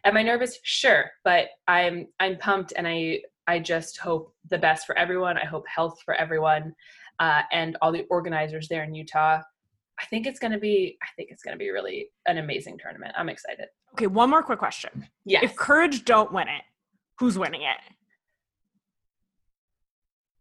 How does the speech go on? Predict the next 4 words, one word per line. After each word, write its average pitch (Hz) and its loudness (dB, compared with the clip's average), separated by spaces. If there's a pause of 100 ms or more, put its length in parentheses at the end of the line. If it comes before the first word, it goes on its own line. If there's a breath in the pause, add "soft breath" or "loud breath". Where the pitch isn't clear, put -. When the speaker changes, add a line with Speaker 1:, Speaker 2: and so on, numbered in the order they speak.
(840 soft breath)
Speaker 1:
I, 208 4 (1500 loud breath)
I 294 4
think 190 -2
actually, 311 0